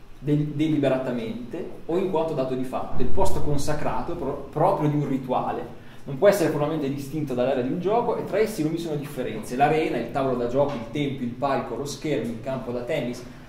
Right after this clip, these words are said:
la corte di giustizia sono tutti terreni di gioco all'interno dei quali vigono leggi speciali.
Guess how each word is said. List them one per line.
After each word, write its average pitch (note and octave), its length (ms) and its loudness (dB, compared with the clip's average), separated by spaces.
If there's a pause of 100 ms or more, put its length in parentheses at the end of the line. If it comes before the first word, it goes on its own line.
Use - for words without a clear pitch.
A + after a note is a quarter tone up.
la B2+ 160 -4
corte F3+ 340 0
di B2+ 100 0
giustizia - 420 -6
sono C#3+ 220 -4
tutti - 260 -6
terreni D3 380 0
di C3 100 -8
gioco G#2+ 420 -6
all'interno D3 500 -2
dei C3+ 140 -4
quali F#3 280 0
vigono B2+ 380 -2
leggi F#3 300 2
speciali. C3 640 -6